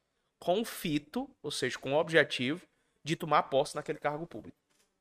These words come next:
Olha que louco isso. Eu vou repetir. Você pode,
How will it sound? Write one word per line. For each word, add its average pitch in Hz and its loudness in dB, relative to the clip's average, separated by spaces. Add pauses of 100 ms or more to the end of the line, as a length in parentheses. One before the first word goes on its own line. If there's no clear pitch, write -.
(300)
Olha 160 2
que - -4
louco 156 0
isso. - -12 (1400)
Eu 120 -8
vou 120 -4
repetir. - -4 (720)
Você 131 -4
pode, 147 -2